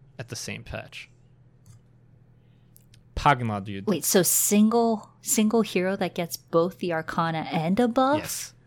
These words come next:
Speaker 1: Pagna, dude.
Speaker 2: Dude,
Speaker 1: My boy Pagna
Speaker 2: you
Speaker 1: needs
Speaker 2: can't
Speaker 1: a
Speaker 2: do
Speaker 1: buff
Speaker 2: that.
Speaker 1: so badly.
Speaker 2: No, c-, you just, can I just say, like, I fundamentally disagree with this question, because if you release an Arcana, people are already gonna be playing it.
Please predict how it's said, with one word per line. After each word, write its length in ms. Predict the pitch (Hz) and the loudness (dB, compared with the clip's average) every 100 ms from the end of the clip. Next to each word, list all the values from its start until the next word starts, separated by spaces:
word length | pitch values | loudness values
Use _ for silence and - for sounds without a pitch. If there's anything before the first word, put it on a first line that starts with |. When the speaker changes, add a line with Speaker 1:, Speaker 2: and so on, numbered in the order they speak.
| _ _ - - | _ _ -20 -2
Speaker 1:
Pagna, 400 | - 202 170 127 | 8 8 8 2
dude. 160 | 107 113 | 0 0
Speaker 2:
Dude, 180 | 185 | 0
Speaker 1:
My 140 | 147 151 | 6 8
boy 220 | 165 254 | 10 10
Pagna 460 | 202 - 185 156 127 | 10 8 8 8 4
Speaker 2:
you 60 | |
Speaker 1:
needs 60 | 127 | 8
Speaker 2:
can't 200 | 302 285 | 10 8
Speaker 1:
a 20 | |
Speaker 2:
do 120 | 135 | 8
Speaker 1:
buff 140 | 143 131 | 8 8
Speaker 2:
that. 160 | 160 | 6
Speaker 1:
so 160 | 156 160 | 6 6
badly. 560 | 139 131 127 120 110 113 | 8 10 10 8 2 4
Speaker 2:
No, 300 | 226 170 160 | 6 6 2
c-, 80 | - 226 | -4 2
you 160 | 233 | 4
just, 360 | 240 277 - 247 | 6 4 2 -2
can 160 | - 254 | 4 6
I 100 | 285 | 6
just 200 | 320 - | 2 4
say, 280 | 220 220 | 4 4
like, 220 | 214 180 170 | 2 2 2
I 160 | 185 | 0
fundamentally 800 | 190 214 220 220 180 185 185 170 | 2 2 2 4 2 0 0 -2
disagree 560 | 165 170 - 165 165 170 | -2 -4 -4 -4 -2 -2
with 160 | 185 | -2
this 160 | 190 - | -2 -4
question, 500 | - 185 - 196 190 | -2 -4 -2 -4 -2
because 400 | 185 - 180 170 | -4 -2 -4 0
if 200 | 208 220 | -2 0
you 160 | 285 269 | -2 0
release 400 | 226 175 190 - | 2 2 0 0
an 60 | 190 | -2
Arcana, 460 | 160 - 175 196 | -2 0 2 2
people 380 | 202 240 240 247 | -2 -4 2 4
are 140 | 202 160 | 4 2
already 300 | 175 202 208 | 2 2 0
gonna 200 | 196 180 | -2 -4
be 120 | 170 | -4
playing 480 | 165 - 185 185 147 | -6 -4 -4 -2 -4
it. 280 | 135 139 - | -6 -6 -12